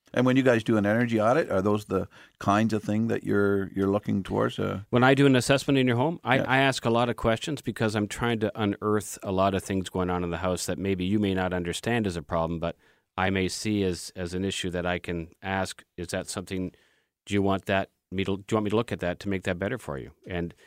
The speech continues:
Speaker 2: it may or may not be important to you. If it's not important to you, then we'll just move on and do something else,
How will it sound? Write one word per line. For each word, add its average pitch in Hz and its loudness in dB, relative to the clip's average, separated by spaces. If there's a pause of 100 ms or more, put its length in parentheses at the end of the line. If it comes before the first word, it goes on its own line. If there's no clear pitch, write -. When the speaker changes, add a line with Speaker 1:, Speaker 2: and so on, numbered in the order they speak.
(420)
Speaker 2:
it 110 2
may 113 4
or 113 4
may 110 4
not 113 2
be 113 2
important 107 -2
to 90 -6
you. 80 -4
If 78 -10
it's 87 -8
not 104 -2
important 95 -4
to 101 -8
you, 104 -2
then 98 0
we'll 95 -2
just 92 -6
move 92 0
on 90 -2
and 85 -6
do 90 -4
something 87 -8
else, 92 -10